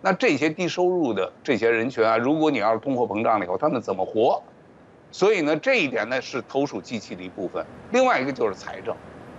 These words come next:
财政这个政策呢，所谓转移支付，就靠举债。现在呢，是中国政府呢，除了举债以外，现在还，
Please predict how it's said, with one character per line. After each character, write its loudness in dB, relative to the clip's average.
财 2
政 0
这 0
个 0
政 0
策 -2
呢， -2
所 -2
谓 4
转 0
移 -2
支 -2
付， 0
就 4
靠 2
举 -12
债。 2
现 2
在 4
呢， 0
是 0
中 -2
国 4
政 2
府 -4
呢， -2
除 0
了 2
举 -4
债 2
以 -2
外， 2
现 -4
在 0
还， 0